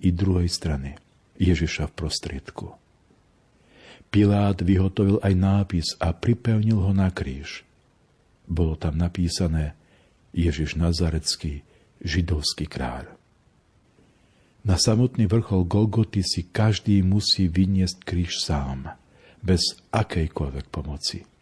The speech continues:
Tak, ako si ho sám vyniesol aj náš Pán.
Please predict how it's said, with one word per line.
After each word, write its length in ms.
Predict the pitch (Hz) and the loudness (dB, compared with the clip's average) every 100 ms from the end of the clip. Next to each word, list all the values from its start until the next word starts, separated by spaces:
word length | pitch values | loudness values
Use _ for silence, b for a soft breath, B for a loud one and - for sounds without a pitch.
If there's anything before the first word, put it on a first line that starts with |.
| _ _ _ _ _ B B B | _ _ _ _ _ B B B
Tak, 240 | 107 104 | -2 0
ako 140 | 101 110 | 0 0
si 160 | - 113 | 0 0
ho 80 | |
sám 400 | - 113 107 107 | 2 2 2 2
vyniesol 560 | 92 101 104 98 101 - | 2 4 4 2 0 0
aj 120 | 98 95 | 0 2
náš 180 | 92 - | 0 -2
Pán. 320 | 92 71 65 | -4 -4 -6